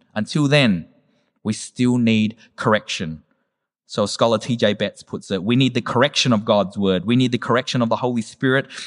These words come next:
and we need the correction of our brothers and sisters in Christ."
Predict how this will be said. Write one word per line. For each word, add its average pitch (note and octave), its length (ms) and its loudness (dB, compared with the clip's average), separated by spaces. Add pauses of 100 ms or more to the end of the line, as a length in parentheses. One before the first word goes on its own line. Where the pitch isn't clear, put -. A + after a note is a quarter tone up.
and A2+ 140 2
we A2+ 100 4
need C3 240 2
the B2 80 -2
correction C#3 760 0 (200)
of A2 160 2
our G2 140 4
brothers G#2+ 640 0 (160)
and G2 120 2
sisters F#2 640 -6 (120)
in F2+ 160 0
Christ." - 640 -6